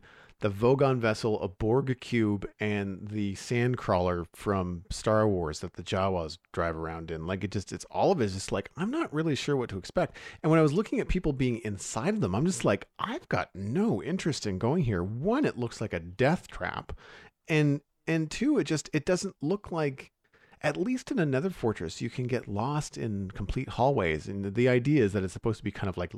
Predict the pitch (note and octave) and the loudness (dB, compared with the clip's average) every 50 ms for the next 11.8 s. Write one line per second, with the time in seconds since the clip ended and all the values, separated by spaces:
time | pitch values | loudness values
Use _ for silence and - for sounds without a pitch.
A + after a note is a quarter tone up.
0 | - - G#2 G#2 F#2 F2+ G2 - F#2 E2 D#2+ - - - D#2+ E2 D#2 - - - | -12 -6 -4 0 0 0 0 0 -2 -4 -6 -8 -8 -6 -6 -6 -6 -6 -6 -4
1 | A2 G2 G2 G2+ G#2 - F#2 - - A#2+ A2+ A2+ - - - C3+ C3 - B3+ - | 0 0 2 2 2 2 0 0 0 0 -2 -2 -4 -2 -2 0 2 2 -2 0
2 | - - - - - _ _ - G#2+ - G2+ F#2 F2 E2 F2+ E2 E2 D#2+ - G2 | -2 -6 -8 -8 -12 _ _ -8 -2 -2 0 0 0 -2 -4 -4 -6 -6 -4 -6
3 | F#2 - - E2+ D#2+ - - A2+ G#2+ - - - - - _ - C#3 E3 D#3+ - | -6 -6 -6 -8 -8 -4 -2 -2 -2 -2 -4 -18 -20 -16 _ -4 -2 -2 0 0
4 | E4+ D#4+ C#4+ D#3+ - G2 - - D2+ G#2+ D#3+ - - - B2+ G#2+ G2 G2+ G#2 G2+ | 0 0 0 0 -2 -2 -2 -2 -2 -4 -4 -6 -4 -4 -4 -2 -2 -4 -4 -2
5 | - B2 B2+ - - - D3 A3+ C#4+ A3+ F3 D3+ - _ _ _ _ - - D#3+ | -2 -2 -4 -4 -8 -8 -6 -4 -4 -4 -4 -6 -10 _ _ _ _ -6 -2 0
6 | D3 D#3+ D#3+ D3 C#3+ - _ _ _ _ _ _ _ _ _ _ _ _ _ _ | 0 0 0 -2 -4 -8 _ _ _ _ _ _ _ _ _ _ _ _ _ _
7 | _ _ _ _ _ - C3 C3 - - - - C3 C3 C#3 C3 B2 - D#3 D3 | _ _ _ _ _ -14 -12 -6 -6 -6 -4 -2 -2 0 2 0 0 2 2 2
8 | C#3+ D3+ D3+ - _ _ _ - - - - - - - D3 D3 C#3+ C#3 C3 B2 | 2 2 -2 -4 _ _ _ -12 -10 -8 -8 -8 -6 -4 -2 0 2 2 2 2
9 | A#2+ A#2 A2 G#2+ _ _ _ _ _ _ _ _ _ _ _ _ _ _ _ _ | 2 2 0 -2 _ _ _ _ _ _ _ _ _ _ _ _ _ _ _ _
10 | _ _ _ _ - G#2 F#2+ G#2+ B2 - - C#3+ B2+ A2 G#2+ F#2+ F#2+ G#2 G2 G2 | _ _ _ _ -12 -6 -2 0 0 0 0 0 0 2 2 0 0 0 0 0
11 | G2+ F#2 - - F#2 D2+ D2 - - G2 G2+ G#2 G#2+ - - | -2 -4 -4 -4 -4 -4 -4 -4 -6 -4 -4 -4 -4 -6 -12